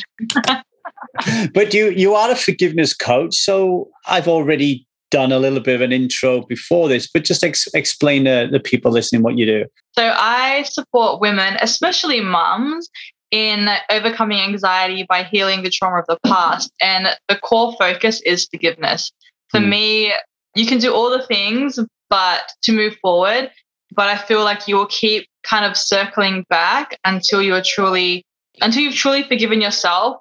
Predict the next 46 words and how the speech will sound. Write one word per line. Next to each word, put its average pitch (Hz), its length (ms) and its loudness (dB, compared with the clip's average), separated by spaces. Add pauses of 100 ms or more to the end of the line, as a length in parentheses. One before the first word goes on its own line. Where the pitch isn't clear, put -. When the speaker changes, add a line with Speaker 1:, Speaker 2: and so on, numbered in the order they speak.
Speaker 1:
and 202 300 -2 (380)
whoever 294 240 2
else, 170 280 0
like 185 160 -2
loved 190 260 0
ones 185 240 2
or 180 120 2
random 180 400 -2
people, 185 540 0 (240)
because 220 220 -2
that 208 220 2
hurt 208 500 0
and 185 180 0
betrayal 185 680 0
and 165 220 -2 (320)
pain 190 440 -2
stays 214 440 -2
with 220 100 0
you 165 80 2
subconsciously 190 760 -2
or 170 100 2
in 185 120 -2
your 185 100 2
heart. 175 400 0 (280)
And 185 100 0
so 196 140 0
unless 190 340 -2
you 196 140 -2
really 180 500 0 (240)
move 214 280 2
forward 202 400 0
from 185 280 -2
that, 165 360 0 (380)
again, 214 300 0
you 175 60 -4
can 202 100 0
do 196 100 2
all 196 80 2
the 180 80 -2
things 170 340 -4
and 175 140 0
you'll 180 120 2
just 175 240 -2
keep - 180 -4
circling 170 460 -2
back. - 280 -6